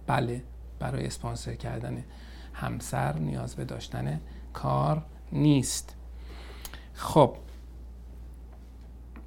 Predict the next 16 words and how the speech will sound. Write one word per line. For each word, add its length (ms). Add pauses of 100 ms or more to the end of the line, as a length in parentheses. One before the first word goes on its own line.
(1000)
معین 880
می‌پرسه 520
که 140
من 480
و 100
همسرم 760
با 120
ویزای 280
کار 240
و 40
تحصیل 420
هفته 320
آینده 260
راهی 220
مونترال 460
می‌شویم. 540